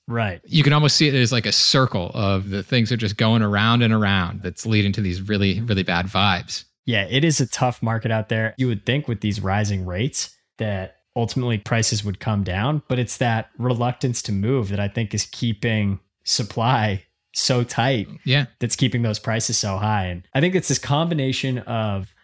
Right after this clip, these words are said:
Speaker 1: a housing market that's really challenging, and we also have a commercial real estate market that's really challenging right now.
Speaker 2: Yes.
Speaker 1: And they could meet in the middle and form a beautiful marriage. What, what is going on here, and what is this potential solution?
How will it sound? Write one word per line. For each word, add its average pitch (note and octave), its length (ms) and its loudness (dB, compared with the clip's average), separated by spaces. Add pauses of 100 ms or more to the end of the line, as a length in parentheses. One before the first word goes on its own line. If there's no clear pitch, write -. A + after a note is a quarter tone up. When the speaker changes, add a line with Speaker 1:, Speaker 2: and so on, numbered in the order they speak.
(140)
Speaker 1:
a - 60 -4
housing C3 360 0
market E3+ 340 -2
that's - 180 -4
really A#2+ 180 0
challenging, G#2+ 600 -2 (260)
and B2 140 2
we A#2+ 120 2
also C3 300 2
have A2 340 0
a A#2+ 60 -6
commercial A#2+ 380 -2
real D#3 180 0
estate A2 280 -2
market G2+ 300 -2
that's - 180 -4
really G2+ 220 -2
challenging G2 500 -6
right F#2+ 200 -6
now. G2 300 -2
Speaker 2:
Yes. - 440 -6
Speaker 1:
And A#2 320 2
they D3 100 2
could G#3 240 2
meet F#3 160 2
in F3+ 60 -2
the D#3+ 60 4
middle D#3 340 2
and A#2 180 -2
form C#3+ 240 0
a A#2+ 60 2
beautiful A#2+ 380 -2
marriage. A2 320 0
What, B2+ 160 -2
what D#3+ 160 2
is F#3+ 100 0
going E3 300 0
on A#2+ 180 0
here, A#2 220 2
and G#2+ 200 0
what B2+ 260 -2
is C#3 80 0
this C#3+ 120 0
potential A#2 440 -4
solution? F#2+ 560 -6